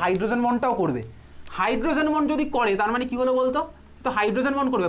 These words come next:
বাকিরা তো কেউ hydrogen বন্ডের সিনারিওতেই আসছে না। তার মানে দেখ, এইচএফ এরা হচ্ছে সবাই কি করছিল?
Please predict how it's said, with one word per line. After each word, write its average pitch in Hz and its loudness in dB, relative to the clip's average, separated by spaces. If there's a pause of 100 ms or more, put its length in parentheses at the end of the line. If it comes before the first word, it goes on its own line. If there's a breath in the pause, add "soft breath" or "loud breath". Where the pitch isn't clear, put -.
বাকিরা 254 -2
তো 262 0
কেউ 262 0
hydrogen 240 -2
বন্ডের 254 -2
সিনারিওতেই 233 2
আসছে - -6
না। 113 -8 (680 loud breath)
তার 185 2
মানে 247 2
দেখ, 285 0 (240)
এইচএফ 254 0 (400)
এরা 220 2
হচ্ছে 262 -2 (100)
সবাই 254 2
কি 285 0
করছিল? 269 0